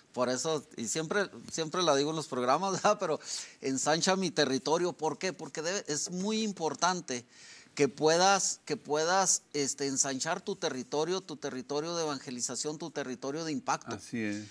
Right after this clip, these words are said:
Speaker 1: eh, estás impactando. A veces queremos ir a impactar a la India y no im-, no has impactado la comunidad donde vives, el barrio donde vives,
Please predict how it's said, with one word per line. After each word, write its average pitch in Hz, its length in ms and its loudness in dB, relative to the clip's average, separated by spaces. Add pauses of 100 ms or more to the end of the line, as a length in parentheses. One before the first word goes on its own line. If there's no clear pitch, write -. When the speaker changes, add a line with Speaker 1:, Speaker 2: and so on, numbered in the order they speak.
(440)
Speaker 1:
eh, - 140 -10
estás 233 320 -4
impactando. 170 800 -2
A 139 80 0
veces 170 280 2
queremos 180 440 2
ir 190 80 2
a - 20 0
impactar 185 500 0
a 202 60 4
la 147 160 2
India 160 560 -2
y 135 140 -2
no 151 180 -2
im-, 185 240 -4
no 156 140 -2
has 151 100 0
impactado 156 520 -2
la 165 120 -2
comunidad 135 520 -2
donde 160 200 -2
vives, 143 460 -4
el 120 160 -6
barrio 156 300 2
donde 127 200 -4
vives, 113 400 -4